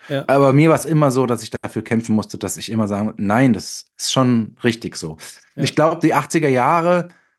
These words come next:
Speaker 2: waren, glaub ich, für sie gar nicht das Problem. Ich glaube, sie hatten eher die Sorge, dass so viele Perspektiven
Speaker 1: Mhm.
Speaker 2: mit drin sind,
Speaker 1: Mhm.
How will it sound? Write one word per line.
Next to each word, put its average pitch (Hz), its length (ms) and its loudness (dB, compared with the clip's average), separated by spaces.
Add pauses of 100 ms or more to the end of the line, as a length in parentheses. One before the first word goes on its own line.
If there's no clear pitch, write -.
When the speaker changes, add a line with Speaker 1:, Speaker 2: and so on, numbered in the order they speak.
(400)
Speaker 2:
waren, 143 400 2
glaub 139 180 2
ich, 139 100 -4
für 143 120 -4
sie 135 280 -6
gar 135 340 -2
nicht 165 240 -6
das - 260 -14 (400)
Problem. 143 640 2
Ich - 120 -8
glaube, 127 280 -2
sie 113 120 -8
hatten 123 200 -6
eher 135 300 2
die 120 140 0
Sorge, 117 520 0
dass - 240 -10
so 107 100 -6
viele 123 280 -2
Perspektiven 127 840 -4
Speaker 1:
Mhm. 185 60 -2
Speaker 2:
mit 180 200 -8
drin 180 200 2
sind, 185 260 0
Speaker 1:
Mhm. - 40 -20